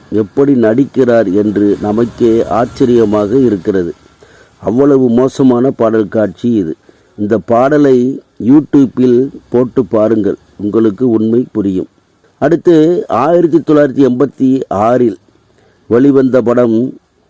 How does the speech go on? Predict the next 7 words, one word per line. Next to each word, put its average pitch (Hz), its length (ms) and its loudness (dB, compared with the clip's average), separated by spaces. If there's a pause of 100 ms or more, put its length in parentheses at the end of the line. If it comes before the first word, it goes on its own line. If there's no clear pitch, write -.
(160)
தழுவாத 139 640 2
கைகள். 113 400 0 (440)
இந்த 135 200 0
படத்தில் 160 600 2
விஜயகாந்தும் 143 1080 2 (160)
அம்பிகாவும் 131 1040 0 (540)
நடித்திருக்கிறார்கள். 104 880 -2